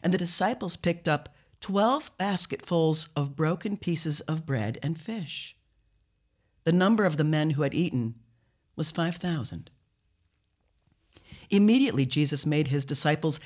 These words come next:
get into the boat and go on ahead of him to Bethsaida while he dismissed the crowd. After leaving them, he went up on a mountainside to pray.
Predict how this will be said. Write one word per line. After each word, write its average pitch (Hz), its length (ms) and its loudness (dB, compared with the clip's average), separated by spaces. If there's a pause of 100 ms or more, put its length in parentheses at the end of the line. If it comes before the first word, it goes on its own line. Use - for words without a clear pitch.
(160)
get 185 180 2
into 214 280 2
the 160 100 2
boat 156 340 0 (220)
and 170 160 2
go 170 160 2
on 196 200 4
ahead 220 300 -2
of 151 120 -4
him 123 400 -2
to 151 100 0
Bethsaida 131 800 0 (160)
while 160 200 4
he 233 300 -2
dismissed 147 640 -2
the 139 60 -4
crowd. - 480 -6 (1000)
After 208 340 0
leaving 135 360 2
them, 110 260 -4 (360)
he 180 180 0
went 165 220 2
up 139 280 -2
on 143 100 0
a 139 60 0
mountainside 117 720 -4 (260)
to - 100 -6
pray. 101 400 -10